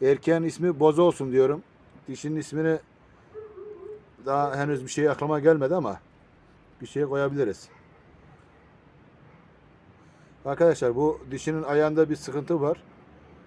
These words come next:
Vurdular mı? Ne oldu bilmiyorum. Hafif bir toparlama var. İnşallah geçer. Bunları veterinere götürüp göstereceğim bir. Hem aşılarını falan da yapmamış bir arkadaşım. Bunların aşısını da yapayım. Hayvanlar biraz bakımsız kalmışlar.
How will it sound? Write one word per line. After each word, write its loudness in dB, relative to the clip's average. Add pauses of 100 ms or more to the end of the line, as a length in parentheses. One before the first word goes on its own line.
(500)
Vurdular 4
mı? -4
Ne -6
oldu 0
bilmiyorum. -2
Hafif -2
bir -6
toparlama -2
var. 0
İnşallah -2
geçer. -6 (560)
Bunları -2
veterinere 0
götürüp -4
göstereceğim -2
bir. -6 (1080)
Hem -6
aşılarını -2
falan 0
da 4
yapmamış 0
bir -6
arkadaşım. -2 (500)
Bunların -2
aşısını -4
da 2
yapayım. 0
Hayvanlar 2
biraz 2
bakımsız -4
kalmışlar. -6